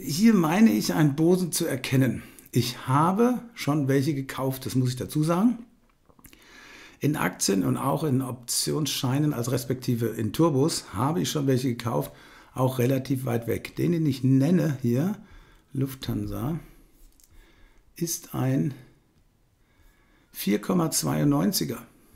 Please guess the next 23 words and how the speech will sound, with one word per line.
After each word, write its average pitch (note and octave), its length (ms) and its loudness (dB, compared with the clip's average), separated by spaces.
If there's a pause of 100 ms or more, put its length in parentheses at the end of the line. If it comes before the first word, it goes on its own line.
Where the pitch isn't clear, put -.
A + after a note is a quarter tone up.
(760)
Da A#2 160 -6
sind E3+ 260 0
wir F3+ 160 -2
also, D3+ 460 -2 (560)
guck A#2+ 100 -6
ich C3+ 80 -2
mal G#2+ 320 -6
hier G2 160 -10
weiter, C3+ 320 -8 (960)
da A#2 140 -2
sind D#3 260 0
wir D#3+ 180 -2
also C3+ 540 -2 (220)
hier - 480 -4
unter E3+ 280 0
diesem D#3 380 -2
ganzen D#3 560 -2 (920)
Low-Bereich, C#3 560 2
den C3+ 180 -2
ich C#3 160 -2
als B2+ 220 -4
beachtenswert C3 720 -4
finde. F#2+ 280 -10